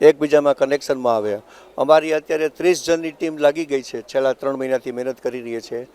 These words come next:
એમાંથી ઘણા ખરા તો એડવાન્સમાં જે અંદર જ એકબીજા ગોઠવાઈ ગયા છે અને અમને અપેક્ષા છે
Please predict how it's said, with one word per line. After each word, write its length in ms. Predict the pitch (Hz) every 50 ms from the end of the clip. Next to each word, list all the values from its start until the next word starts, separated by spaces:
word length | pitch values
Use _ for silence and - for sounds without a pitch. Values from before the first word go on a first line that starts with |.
| _ - - - _ _ -
એમાંથી 640 | 135 135 143 143 139 - 147 143 143 139 143 143 - _ - - - - -
ઘણા 240 | 139 147 160 175
ખરા 240 | 170 - 175 175 175
તો 180 | 165 175 160 156
એડવાન્સમાં 440 | 160 170 180 175 175 - 185 180 170
જે 160 | 160 165 170
અંદર 420 | 160 156 160 165 165 170 170 170
જ 40 | 165 - - - _ _ -
એકબીજા 520 | 143 151 151 147 156 151 147 147 147 143 139 - _ _ _ _ - _ _ _ _ _ 123
ગોઠવાઈ 360 | 135 143 143 - 139 123 113
ગયા 160 | 104 107 101
છે 160 | 95 - - 95 _ _ _ - - - - - - - - - - - - - -
અને 160 | 139 147 151
અમને 220 | 151 156 170 170
અપેક્ષા 440 | 165 160 - 185 175 - - 180 180
છે 240 | - 185 170 165